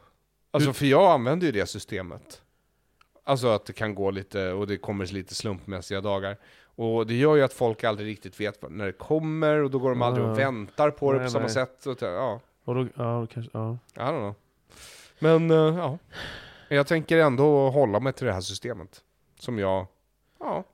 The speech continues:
Speaker 2: Ja, men det måste gå, det måste vara luststyrt. Jag tänker att det låter ju inte som att det är hundra procent luststyrt.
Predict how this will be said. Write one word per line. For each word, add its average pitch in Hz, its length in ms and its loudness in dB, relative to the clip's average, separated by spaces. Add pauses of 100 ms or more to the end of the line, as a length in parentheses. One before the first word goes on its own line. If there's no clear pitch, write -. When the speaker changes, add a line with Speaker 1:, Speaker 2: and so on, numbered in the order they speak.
Speaker 2:
Ja, - 80 -4
men 143 180 4
det 143 80 4
måste 147 280 2
gå, 135 140 2
det 139 140 -2
måste 135 260 -2
vara 127 80 4
luststyrt. 123 680 0
Jag 117 200 0
tänker 123 300 0
att 113 60 0
det 123 80 0
låter 127 340 2
ju 120 60 2
inte 110 140 -4
som 110 140 -2
att 101 100 -2
det 117 120 0
är 110 60 4
hundra 104 240 0
procent 98 360 -4
luststyrt. 104 500 -2